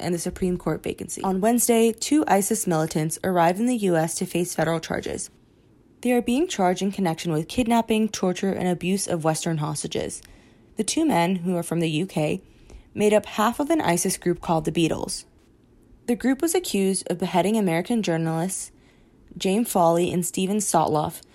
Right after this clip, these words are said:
to produce isis propaganda videos. They were captured in Syria in twenty eighteen, have been detained in the American military in Iraq since October of twenty nineteen. If convicted, they could face life in prison.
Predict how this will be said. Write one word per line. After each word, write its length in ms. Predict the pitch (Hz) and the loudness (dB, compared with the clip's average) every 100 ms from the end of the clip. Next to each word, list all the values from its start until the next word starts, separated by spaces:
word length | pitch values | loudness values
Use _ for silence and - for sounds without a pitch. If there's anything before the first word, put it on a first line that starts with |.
| - - | -20 -20
to 120 | - | -8
produce 400 | - 233 233 262 - | 0 2 4 2 4
isis 280 | 190 214 - | 2 2 -2
propaganda 720 | 190 180 - 175 165 156 151 | 0 -2 -2 -4 -2 -2 -2
videos. 520 | - 80 - - - - - _ - | -2 -4 -4 -8 -12 -16 -20 _ -2
They 80 | 233 | 0
were 100 | 233 | 2
captured 380 | 226 226 - 311 | 4 2 2 0
in 120 | 311 | 0
Syria 440 | - 175 170 165 | -2 -2 0 0
in 100 | 160 | -2
twenty 300 | 160 156 151 | -4 -4 -4
eighteen, 480 | - - 226 226 233 | -4 -2 -2 -2 -2
have 160 | 214 214 | -2 0
been 160 | 214 | 0
detained 460 | 220 214 220 226 240 | 0 0 0 0 -2
in 260 | - 208 | -2 0
the 100 | 190 | 2
American 460 | 185 180 175 196 220 | 2 2 0 0 0
military 480 | 180 185 - 160 165 | 2 0 0 0 2
in 40 | |
Iraq 460 | 160 165 226 185 - - - | 2 6 6 6 0 -14 -16
since 220 | - 190 | -4 0
October 400 | 190 185 202 185 | 0 2 0 2
of 100 | 180 | 2
twenty 220 | - 160 156 | 0 -2 0
nineteen. 460 | 143 - - - - _ - - - | -2 -4 -8 -8 -14 _ -20 -20 0
If 160 | 247 254 | 2 2
convicted, 580 | 277 180 170 165 160 - | 2 2 2 0 0 -2
they 140 | 180 190 | -2 2
could 120 | 208 | 2
face 240 | 170 165 | 2 2
life 220 | 165 156 160 | 2 0 0
in 80 | |
prison. 440 | 156 151 143 - | -2 -2 -4 -8